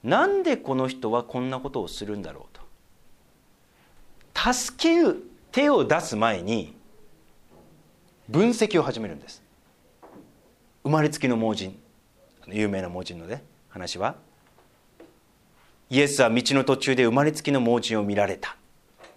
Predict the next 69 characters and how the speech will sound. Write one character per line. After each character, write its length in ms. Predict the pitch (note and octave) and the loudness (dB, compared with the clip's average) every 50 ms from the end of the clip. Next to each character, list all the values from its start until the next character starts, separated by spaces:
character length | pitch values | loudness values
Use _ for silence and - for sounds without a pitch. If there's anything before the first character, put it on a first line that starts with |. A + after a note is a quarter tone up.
| _ _ - - | _ _ -18 -18
言 100 | E2+ - | -16 -16
っ 20 | |
て 80 | - F2+ | -16 -16
る 80 | D2 | -18
ん 20 | C#2+ | -18
で 60 | D#2 | -20
す 100 | - - | -20 -18
ね。 140 | A2 G#2 G#2 | -18 -14 -10
こ 120 | - A#2+ | -8 -6
の 40 | G#2+ | -2
見 120 | G2 G#2+ A#2 | 0 2 2
ら 120 | C3 C3 | 4 2
れ 60 | B2 | 2
た 120 | A#2 G#2+ F#2 | 0 -4 -4
っ 20 | |
て 100 | - F#2+ | -6 -8
い 0 | |
う 40 | E2+ | -12
の 40 | D#2+ | -12
は 60 | D#2 | -14
で 60 | D#2+ | -14
す 80 | - - | -14 -14
ね、 220 | F#2+ F#2 E2 D#2+ - - - - - _ _ - | -14 -14 -16 -18 -20 -20 -20 -20 -20 _ _ -2
注 400 | - - - - F#3+ G3+ F#3+ E3 | 0 2 2 4 4 4 4 4
意 80 | C3 | 4
し 140 | - - - | 2 0 -4
て 100 | - - | -6 -10
み 140 | F2+ F2 - | -14 -14 -14
た 80 | - | -16
っ 20 | D2 | -16
て 120 | - - | -18 -20
い 20 | D2 | -20
う 20 | |
ん 20 | |
で 60 | C#2 - | -20 -20
す 80 | - | -20
よ。 100 | - - - _ - - - - - _ - | -20 -20 -20 _ -20 -20 -20 -20 -20 _ -4
イ 100 | A#2+ B2 | 2 2
エ 60 | C#3+ C#3+ | 2 2
ス 60 | C#3+ | 2
様 160 | C3+ A2 G2+ | 0 -2 -2
も 140 | G2 G2 F#2+ | -2 -4 -4
そ 120 | - - | -4 -4
の 120 | A#2 A#2 - | -4 -4 -4
時 180 | A2+ - F#2 | -6 -8 -10
に 260 | F2 F2+ F#2 F2+ - - - - _ _ _ | -10 -12 -12 -14 -14 -18 -20 -20 _ _ _
神 260 | - - - C3+ C3+ A#2+ | -8 -4 -2 -2 0 0
の 120 | G#2+ F#2+ | 0 -2
技 280 | F#2 F#2+ F#2+ - A#2 F#2+ | -4 -4 -4 -4 -4 -4
が 80 | F#2 | -4
働 400 | - - - - G#2 F#2+ F#2+ F#2 | -6 -8 -8 -6 -4 -4 -4 -4
く 100 | - G2+ | -6 -8
っ 20 | F2+ | -10
て 160 | - - F2+ | -10 -12 -14
い 20 | |
う 40 | E2 | -14
こ 100 | - E2 | -14 -14
と 80 | E2 D#2+ | -12 -8
を 20 | |
見 160 | F2+ G#3 A3+ | -6 -6 -6
て 80 | - F#2+ | -6 -8
い 60 | E2+ | -10
た 80 | - E2 | -12 -14
ん 40 | |
で 60 | D#2 D#2 | -14 -14
し 100 | - - | -14 -14
ょ 40 | |
う 40 | D#2+ | -14
ね。 200 | F#2+ A2+ C#3 C#3 | -14 -16 -16 -18